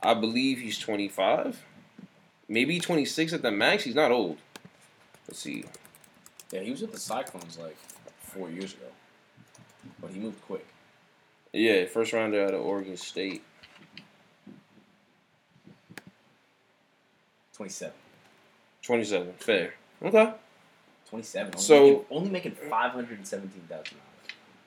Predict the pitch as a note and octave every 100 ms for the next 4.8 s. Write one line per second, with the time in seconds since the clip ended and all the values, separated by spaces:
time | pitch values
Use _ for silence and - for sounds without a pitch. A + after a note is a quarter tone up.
0 | _ _ A#2 C#3 C3 B2 B2 A#2 A#2 A2
1 | C3+ C#3 A#2 G2+ F#2+ A2 B2+ - - D#2+
2 | D#2+ D#2+ - - B2 - C3+ C3 F#3+ A#2+
3 | G#2+ D3 E3+ E3+ F#3+ D3+ B2+ C3+ D3+ D#3
4 | D3 E3 D3+ D3 E3 D#3+ F#2